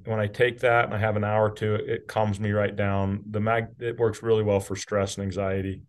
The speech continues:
And you sleep deep. You'll remember your dreams the next morning, which is pretty cool. So that's my, I have a calm down thing. Reading is awesome.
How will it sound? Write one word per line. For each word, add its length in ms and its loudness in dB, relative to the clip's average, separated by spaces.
And 280 -4
you 120 -6
sleep 340 -4
deep. 360 0
You'll 160 2
remember 360 2
your 140 -2
dreams 300 0
the 60 -4
next 240 -8
morning, 280 -12
which 180 -10
is 80 -12
pretty 240 -6
cool. 180 -14
So 220 -2
that's 260 2
my, 260 2
I 40 -2
have 100 4
a 60 0
calm 280 0
down 200 2
thing. 200 -4
Reading 380 2
is 100 2
awesome. 540 0